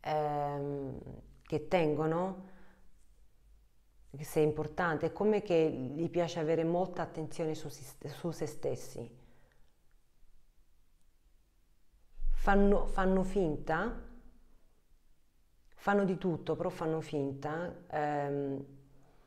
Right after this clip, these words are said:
che sono indipendenti,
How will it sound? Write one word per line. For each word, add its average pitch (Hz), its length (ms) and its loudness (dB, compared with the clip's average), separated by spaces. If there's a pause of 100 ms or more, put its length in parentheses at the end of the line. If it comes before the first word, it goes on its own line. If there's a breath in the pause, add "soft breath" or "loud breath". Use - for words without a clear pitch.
(1500 soft breath)
che - 140 -8
sono 170 180 -4
indipendenti, 139 840 -4